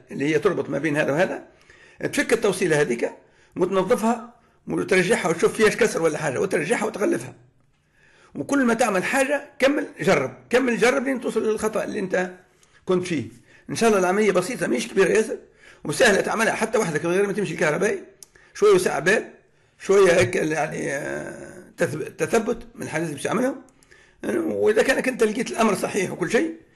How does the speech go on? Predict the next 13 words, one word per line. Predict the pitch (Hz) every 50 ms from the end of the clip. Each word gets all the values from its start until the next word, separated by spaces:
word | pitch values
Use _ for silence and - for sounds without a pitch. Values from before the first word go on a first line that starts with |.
| _ _ _ _ - _ _
ما-، | - 196 220 220
من | 226 233 214
فضلك | 233 262 247 240 240 196
ماذا | 208 226 202 185
بيك، | 190 233 226 -
يعني، | 196 190 196 185
كل | - 254 247 202
واحد | 190 214 196 156 165 180
يلقى | 202 185 165
الأمر | 160 - - 180 180
صحيح، | 180 - - - - 277 269 - - - - _ - - - _ _
ي-، | - 170 185 -
يعني، | 220 - - - - - 160 175 180 185 185 - - - - - -